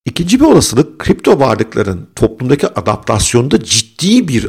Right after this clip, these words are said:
artışı yaratan bir mucize gerçekleşebilir. Yani atıyorum Walmart der ki, "Ben Bitcoin'e ödemeyi kabul ediyorum." Amazon der ki, "Ben Ethereum blockchain'in üzerinde bir ödeme sistemi geliştiriyorum." Yani çok büyük kitlelerin aniden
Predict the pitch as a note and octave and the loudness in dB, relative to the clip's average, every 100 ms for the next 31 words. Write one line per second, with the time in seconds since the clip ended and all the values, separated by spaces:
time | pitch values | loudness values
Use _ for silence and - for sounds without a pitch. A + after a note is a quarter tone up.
0 | - G#2+ A2+ A2+ C#3 - - A3+ D3+ A#2 | -8 -4 -4 -4 -2 0 0 0 2 2
1 | G#2 - C3+ B2 A#2+ G#2+ G#2+ G#2+ F2+ F2+ | 0 0 0 2 0 2 0 0 -2 -2
2 | - - F#2 - - - - _ _ _ | -4 -6 -4 -6 -8 -16 -18 _ _ _
3 | _ G#2+ D3 C#3 C3 - C#3+ C#3+ A#2+ D3 | _ -2 0 0 -2 2 2 4 4 4
4 | B2+ A#2 - B2+ B2+ A#2 A#2+ G#2 - - | 2 0 0 0 0 0 0 0 0 0
5 | G#2 A2 F#2+ F#2+ - F2+ F2+ F2+ F2 - | 0 2 2 0 0 0 0 0 0 0
6 | A#2+ B2 A#2 A2+ A#2 G#2+ F#2+ G#2+ G#2 - | 2 4 2 2 0 0 -2 0 0 2
7 | A#2+ G#2 G2+ _ _ _ G2+ A2 A2 G#2+ | 2 2 -4 _ _ _ -2 0 0 0
8 | G2+ G2 G2 F2+ F#2+ G2+ G2 - F#2+ G2+ | 0 0 -2 2 2 2 2 2 2 2
9 | G#2 - G2 G2 G2+ F2+ - F2+ E2+ - | 0 -2 0 2 0 0 -4 -6 -6 -10
10 | _ _ _ A2 B2 G#2+ - G3+ - - | _ _ _ -4 -4 -4 -4 -4 -4 -2
11 | E3+ - - - - - A#2 G2 F#2 F#2 | -2 -4 -8 -8 -4 -2 0 0 -2 -10
12 | - A2+ B2+ F#3+ F3+ F#2 G2 E2+ | -4 0 2 2 2 0 0 0